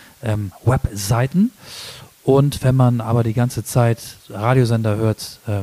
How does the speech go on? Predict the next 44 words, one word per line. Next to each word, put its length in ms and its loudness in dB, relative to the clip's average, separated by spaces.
wie 160 -10
N 140 -8
D 80 -2
R 100 -4
zwei 320 -4
oder 220 -6
W 80 0
D 100 -4
R 80 -6
zwei, 380 -4
dann 200 0
blenden 320 -2
die 120 0
sich 320 0
um 160 -4
Punkt 340 -4
sechzehn 420 -2
Uhr 160 0
acht 300 -8
und 80 -6
um 100 -4
Punkt 300 -4
sechzehn 420 -6
Uhr 60 -2
fünfundfünfzig 680 -6
in 80 -6
die 40 -4
Konferenzen 640 -6
ein. 280 -4
Und 140 -6
da 40 -2
ist 200 -6
dann 80 0
logischerweise 560 0
vorher 380 2
von 160 -4
dem 100 -2
Spiel, 320 -2
so 140 -2
wie 80 -2
jetzt 240 -6
neulich 240 2
in 100 -4
Wolfsburg, 460 0